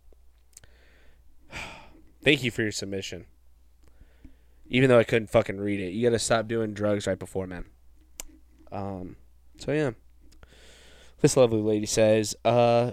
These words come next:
"Weed should have smoked, or weed should have smoked in class one day when my English teacher left us. Expelled. I love,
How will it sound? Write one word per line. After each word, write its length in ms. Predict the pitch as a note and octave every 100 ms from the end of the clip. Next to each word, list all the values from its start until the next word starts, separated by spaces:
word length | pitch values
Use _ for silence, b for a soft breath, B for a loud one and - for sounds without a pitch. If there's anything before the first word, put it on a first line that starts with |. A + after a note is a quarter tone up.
| -
"Weed 360 | B2 D3 E3+
should 160 | - D#3
have 120 | C#3+
smoked, 760 | - - A#2+ A#2+ B2+ A#2+ - - _ _ -
or 240 | G#2+ G2+
weed 400 | G2 A2+ G#2+ F#2 -
should 220 | - C#3
have 100 | B2+
smoked 300 | - B2 -
in 60 |
class 380 | G#2 A2+ G#2+ -
one 260 | G#2+ G#2+ G#2
day 300 | G#2 G2+ G2 b b b -
when 140 | G#2+
my 80 | G#2+
English 360 | A2 A2 G#2
teacher 260 | - G#2+ G2+
left 280 | G2+ F#2+ -
us. 320 | F#2 - - _ -
Expelled. 560 | G#2+ - G#2+ G2+ F2 - - b b b b b
I 120 | - A2+
love, 560 | A2+ A2 A2+ G#2+ A2+